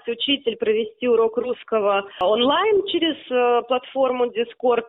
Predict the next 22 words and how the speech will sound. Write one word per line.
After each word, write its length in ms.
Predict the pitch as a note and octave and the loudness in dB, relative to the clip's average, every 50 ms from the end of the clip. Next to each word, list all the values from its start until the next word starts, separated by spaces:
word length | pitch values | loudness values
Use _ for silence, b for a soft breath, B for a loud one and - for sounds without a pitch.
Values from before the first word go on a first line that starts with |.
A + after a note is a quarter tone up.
| - - | -4 -2
Э, 360 | G#3+ G#3+ G#3 G3+ G3+ G3 G3+ G3 | 0 0 2 2 4 4 2 2
большие 420 | G3 A#3 B3+ A#3 - - C#4 C#4+ C4+ | 0 0 -2 -2 -2 -2 -2 -2 -2
проблемы 480 | - A3+ A3+ G3 A#3 A#3 G#3+ G#3 G3+ G3+ | 0 -2 -2 0 0 0 0 0 -2 0
со 100 | - G#3+ G#3+ | 0 -2 -2
звуком 440 | G#3 A#3 D4 F#4+ G#4 A4 G#4 F#4+ F4 | -2 0 -2 -2 0 0 0 2 2
были, 180 | F#4 E4 D#4 | 2 2 0
потому 340 | C4 B3+ A#3+ - A3+ A3+ A3+ | -2 -2 -2 -2 0 0 -2
что, 160 | A3 - A#3 | -2 0 0
я 120 | A3 G#3 G#3 | 0 0 0
так 160 | G#3 - - | -2 -4 -4
понимаю, 340 | G#3 G3+ G3 G3 G3 F#3+ G3 | -4 -2 -2 0 0 0 0
многие 300 | G#3 G#3 G3+ G3+ F#3+ F#3 | 0 -2 -2 -2 -4 -6
подключились 760 | - A3 - - A#3+ B3+ B3+ - - - A#3 G3+ F3+ - _ | -8 -8 -10 -8 -8 -6 -4 -4 -2 -2 0 -2 -2 -4 _
туда, 420 | - G3+ G3+ A#3 C#4 E4 F#4+ F#4+ F4 | -6 -2 0 0 0 0 0 0 0
и 260 | D4 B3+ A#3 A#3 G#3+ G#3+ | 0 -2 -2 -2 -4 -4
че-то 180 | - B3 - _ - | -6 -8 -10 _ -4
там 180 | - G#3 G#3 | -4 -4 -4
как-то 280 | G#3 - G#3 - - G#3 | -2 -4 -4 -4 -4 -6
тоже 320 | - G#3 G3+ F#3+ F3+ F3+ | -2 -2 -2 -2 -2 -4
висело 460 | D#3 - F#3+ - - C4+ E4+ F#4+ G4+ G#4 | -4 -6 -8 -8 -6 -4 -2 -2 -2 -2
все 180 | - - G4+ F#4+ | -2 -2 0 0
время. 340 | F#4 F#4+ F#4+ F#4 F4 F4 | 2 2 2 2 0 -2